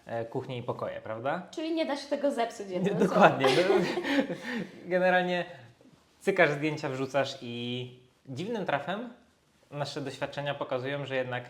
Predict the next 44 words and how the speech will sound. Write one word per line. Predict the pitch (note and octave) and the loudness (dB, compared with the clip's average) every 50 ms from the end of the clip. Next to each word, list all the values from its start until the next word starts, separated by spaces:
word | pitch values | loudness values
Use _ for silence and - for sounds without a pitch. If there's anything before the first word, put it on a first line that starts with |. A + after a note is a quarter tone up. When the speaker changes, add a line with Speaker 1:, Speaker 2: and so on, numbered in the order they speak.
| - - _ _ _ _ _ _ _ _ _ _ _ - | -18 -20 _ _ _ _ _ _ _ _ _ _ _ 0
Speaker 1:
pewne | C#3 C#3+ - C3+ B2 | 0 0 0 0 -4
ogłoszenia | A#2+ A#2 A2+ A#2 - - A#2+ A2 G#2 G2+ G2+ G2+ - - _ _ _ _ _ _ | -4 -2 -4 -4 -4 -6 -8 -6 -6 -8 -8 -10 -14 -20 _ _ _ _ _ _
są | - - C#3 C3 A#2+ A#2+ A#2 A2+ G#2+ - | -10 -6 -6 -4 -4 -6 -8 -10 -10 -4
tak | - A2+ A2+ | -4 -4 -4
skonstruowane, | - - C#3 B2+ A#2+ - A#2+ B2 A2+ A#2+ A#2+ A#2 A#2 | -4 -10 -10 -12 -10 -8 -6 -6 -4 -4 -4 -6 -6
że | G#2+ A2 | -8 -8
ludzie | A2 A2 G#2+ G#2 G#2+ G#2 G#2 - - - - - _ _ | -10 -10 -8 -8 -8 -8 -8 -12 -16 -20 -20 -20 _ _
czytają | - - - A2+ A#2 C3+ D3 D3+ | -20 -12 -6 -4 -4 -4 -4 -4
je | C#3+ B2+ | -4 -4
do | B2 A#2+ | -4 -4
końca, | - G#2+ F#2+ F#2 - G2+ | -6 -12 -12 -12 -14 -14
oglądają | - A#2 G#2+ G#2+ A#2+ C3+ C3+ B2+ | -12 -12 -8 -8 -6 -6 -6 -8
wszystkie | - B2 A2+ - B2 A2 | -10 -12 -10 -10 -10 -10
zdjęcia | G2+ A#2 A#2 A#2+ A#2 - A2+ | -8 -8 -10 -10 -8 -8 -10
i | A2 | -10
później | G#2 - A#2+ G#2+ A#2 A2+ | -8 -10 -10 -8 -8 -8
tak | - A2+ A2 | -10 -10 -10
naprawdę | A2 G2 - A#2 A#2 A#2 A#2 | -10 -8 -8 -8 -8 -8 -10
się | - B2 | -12 -12
tylko | - C#3 B2+ - F3 | -12 -12 -10 -8 -8
i | E3 | -6
wyłącznie | C#3+ C#3+ A#2+ - B2+ A#2+ | -6 -8 -10 -10 -12 -12
pytają | B2 A#2 A#2+ A#2+ A#2 A2+ A2 A2 - | -10 -6 -4 -2 -2 -2 -4 -6 -8
o | - A#2 | -10 -8
to, | - A#2 - - | -6 -6 -6 -6
aby | G2+ A2 A2+ A2+ A2+ A#2 A2+ - _ _ _ _ - | -6 -6 -4 -4 -4 -4 -8 -12 _ _ _ _ -12
móc | C3 B2+ B2 B2+ | -10 -10 -8 -8
się | - C3+ A#2+ | -8 -8 -8
umówić | A2+ A2 A#2 G#2+ G#2 G#2 G2 | -8 -8 -8 -8 -8 -10 -10
na | G#2 | -12
spotkanie, | - - - A2+ - - A2 A#2+ D3 G3 A#3+ - - _ _ _ _ _ _ _ _ - | -14 -14 -14 -12 -8 -8 -6 -6 -6 -8 -10 -12 -18 _ _ _ _ _ _ _ _ -12
a | - | -10
są | - - C#3+ B2 | -8 -6 -8 -8
zdjęcia | G#2 A2+ G#2+ G2+ - C3+ D3+ F3+ F#3 - - _ _ _ _ _ _ _ - | -8 -10 -12 -10 -8 -8 -6 -8 -8 -14 -20 _ _ _ _ _ _ _ -10
i | C3 B2 A2+ | -10 -10 -10
są | - - D3 C3+ B2+ G#2 E2 | -8 -6 -6 -6 -6 -6 -8
op-, | A2+ - - - | -8 -10 -10 -14
opisy, | C#3 - - A#2+ - - F#3 | -14 -12 -12 -12 -8 -8 -10
które | F#3 - E3+ D#3 D3 | -8 -6 -6 -6 -6
sprawiają, | D3+ - C#3+ B2 C#3 D3+ D#3+ D3+ | -6 -6 -6 -4 -4 -4 -6 -6
że | C3+ C#3 | -8 -4
każdy | - C#3+ C#3 B2+ B2 | -4 -4 -4 -6 -10
dzwoni | A#2 A2+ G#2+ B2 C#3 D3+ D3+ C#3 C#3+ | -12 -12 -10 -10 -10 -10 -10 -10 -12
i | C#3+ C#3+ | -12 -14